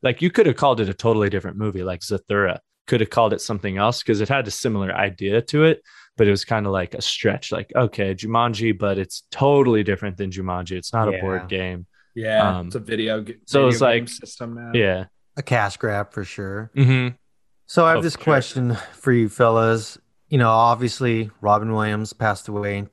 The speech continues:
Speaker 2: two thousand fourteen, but if you guys had a magic lamp and can bring him back for another movie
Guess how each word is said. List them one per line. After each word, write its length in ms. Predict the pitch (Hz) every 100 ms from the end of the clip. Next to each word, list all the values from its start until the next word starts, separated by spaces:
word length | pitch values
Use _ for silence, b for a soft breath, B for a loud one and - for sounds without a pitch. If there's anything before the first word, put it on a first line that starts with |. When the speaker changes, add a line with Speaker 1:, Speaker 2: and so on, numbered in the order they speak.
| -
Speaker 2:
two 100 | 120
thousand 240 | 104 95 95
fourteen, 680 | 101 98 - 107 101 98 92 _
but 580 | 131 135 120 107 110 _
if 100 | -
you 60 | 135
guys 380 | 131 127 123 98
had 520 | 113 131 131 127 127
a 360 | 120 113 110 104
magic 480 | 107 113 110 104 107
lamp 540 | 107 120 110 101 - b b b b -
and 180 | 117 104
can 160 | 110
bring 220 | 101 117 117
him 100 | 104
back 360 | 110 110 110
for 640 | - 113 107 104 101 101 -
another 400 | 110 110 113 107
movie 680 | 98 104 117 135 160 180